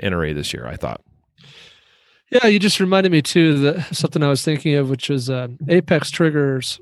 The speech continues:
Speaker 2: or whatever their company name is. Everyone knows them as Apex Triggers. They have a new trigger for the F N five oh nine and, and the
Speaker 1: Hmm.
Speaker 2: midsize. And they're the first ones, I think, to have really a, a legit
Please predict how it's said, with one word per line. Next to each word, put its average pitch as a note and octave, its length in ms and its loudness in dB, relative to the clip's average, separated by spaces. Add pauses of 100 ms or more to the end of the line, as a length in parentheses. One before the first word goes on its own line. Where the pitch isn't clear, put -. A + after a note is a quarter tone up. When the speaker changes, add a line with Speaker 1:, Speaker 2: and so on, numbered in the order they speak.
(120)
Speaker 2:
or C#3+ 80 -4
whatever C3+ 440 -4
their C3+ 160 -8
company C#3 300 -6
name C3 220 -4
is. B2+ 160 -2
Everyone C#3 240 -2
knows C3 180 -4
them C3 120 -8
as B2+ 100 -10
Apex C3 380 -8
Triggers. C3+ 440 -8
They E3 380 4
have C#3+ 320 0
a D3 200 -6
new C#3+ 220 -2
trigger C#3 400 -2
for C#3 300 -2
the C3+ 240 -2
F D3 200 -2
N C3+ 440 -2 (220)
five D3 260 2
oh C3 80 0
nine C3 360 -4 (800)
and, C3 280 -6
and C#3+ 160 -4
the C3+ 40 -2
Speaker 1:
Hmm. C#3 100 -2
Speaker 2:
midsize. C3+ 520 -4 (220)
And C#3 100 -4
they're E3 100 4
the D#3 100 4
first D3+ 340 0
ones, C#3+ 180 2
I C3 60 0
think, D3 180 -2
to C3+ 60 -2
have C3+ 200 0
really C3+ 260 0
a, B2+ 200 -6
a C3 80 -8
legit C3+ 480 -2